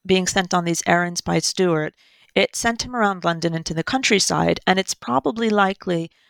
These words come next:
that during this period that Somerset would have come into contact with a number of free blacks and also white abolitionists. And so through these sorts of networks, Somerset probably came into contact with the three people who became his godparents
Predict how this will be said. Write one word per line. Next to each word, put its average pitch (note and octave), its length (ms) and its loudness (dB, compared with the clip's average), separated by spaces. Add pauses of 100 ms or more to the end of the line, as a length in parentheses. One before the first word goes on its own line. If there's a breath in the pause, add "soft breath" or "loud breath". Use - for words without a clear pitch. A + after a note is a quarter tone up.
that E3+ 240 -8
during A#3 360 0
this E3+ 160 -10
period E3+ 440 0
that F3 160 -2
Somerset F3+ 400 2
would F3+ 120 0
have - 100 -4
come F#3+ 180 -2
into F3 160 0
contact E3 480 0
with E3 120 -2
a F3 40 2
number E3+ 360 0
of D#3+ 100 -4
free - 300 -4
blacks D3+ 440 -2
and E3+ 120 -2
also E3 340 -2
white D#3 260 -2
abolitionists. D#3 800 -2 (420 soft breath)
And F3+ 200 -2
so F#3 300 2
through A#3+ 360 -2
these G3+ 280 0
sorts F#3 340 0
of E3+ 140 -6
networks, G3 720 -4 (300 soft breath)
Somerset G#3+ 560 0
probably A3 420 0
came F3+ 260 0
into F3 200 0
contact D#3 680 -4
with D#3+ 400 2 (140)
the E3+ 100 -4
three C#4 240 2
people E3+ 380 -2
who F#3+ 100 -2
became F3 320 0
his D#3 140 -4
godparents E3 720 -2